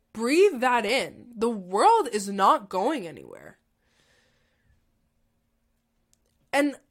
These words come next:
the world is full of so much. So much. And if acceptance is being in the present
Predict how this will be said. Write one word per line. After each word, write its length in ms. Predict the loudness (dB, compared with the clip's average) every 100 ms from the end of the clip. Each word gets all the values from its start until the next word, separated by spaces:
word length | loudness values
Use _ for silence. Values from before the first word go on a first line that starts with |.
| -12
the 180 | -4 -4
world 460 | 0 2 2 0
is 160 | -2 -4 -12 -18 -20 -2
full 600 | 2 2 2 -2 -2 -6 -6 -2
of 240 | -2 -2
so 600 | -8 -8 -6 -2 0 0
much. 800 | -4 -4 -4 -6 -12 -16 -16 -18 _ _ _ _ _ _ _ _ _ _ _ _ _ _ _ _ _ _ _ _ _ _ _ _ _ _ _ _ _ _ _ _ _ -18
So 440 | -12 -6 -2 -2
much. 640 | -2 -4 -4 -8 -14 -14 _ _ _ _ _ _ _ _ _ _ _ _ _ _ _ 0
And 160 | 0
if 180 | 0 -4
acceptance 920 | -6 -6 -2 -2 -2 -4 -4 -6 -10 -8
is 460 | -2 0 0 -2 -8 -16 -20 -6
being 680 | -2 0 0 -2 -4 -10 -14 _
in 180 | -8 -6
the 80 | -6
present 880 | -10 -4 -2 0 -2 -8 -12 -20